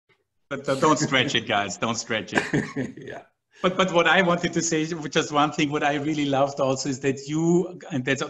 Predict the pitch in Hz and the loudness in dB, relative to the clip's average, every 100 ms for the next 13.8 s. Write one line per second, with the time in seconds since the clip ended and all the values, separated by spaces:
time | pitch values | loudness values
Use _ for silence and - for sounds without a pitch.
0 | - 156 147 135 123 139 139 117 117 127 | -4 -4 0 0 2 2 2 0 0 0
1 | 135 - - _ 143 123 143 160 127 120 | 0 -8 -20 _ -4 -2 -2 0 2 4
2 | 120 147 143 113 131 - - - _ - | 4 2 0 -2 -2 -4 -6 -12 _ -6
3 | 135 120 - 135 - 127 139 143 131 120 | -2 0 -2 -6 -2 2 4 2 2 0
4 | 117 113 123 110 101 110 110 110 113 113 | 2 2 4 0 0 -2 -2 -4 -6 -6
5 | 123 123 131 110 - - 147 139 135 151 | -4 -4 -6 -2 0 0 0 0 0 -2
6 | 143 _ _ - 123 131 131 131 127 127 | -6 _ _ 0 2 2 2 -2 -2 -2
7 | 123 - - 123 131 131 - 120 120 127 | -2 -2 0 2 2 0 -4 -4 0 0
8 | 127 - 110 101 95 107 113 117 - _ | -2 -10 -8 -6 -4 -4 -6 -8 -14 _
9 | - 127 131 120 139 - 127 127 127 120 | -12 -2 -2 0 -2 0 0 0 -2 0
10 | 120 143 143 131 123 110 110 98 117 107 | 0 0 2 2 2 0 -4 -4 -4 -2
11 | 107 110 117 135 123 117 120 143 147 135 | -2 -2 -2 0 0 2 2 2 0 -2
12 | 123 120 - 147 127 127 120 117 113 135 | 0 -2 -4 -6 -4 0 0 0 -4 -2
13 | 135 - 127 117 120 117 127 123 | -2 0 -2 -2 -2 -2 -2 -4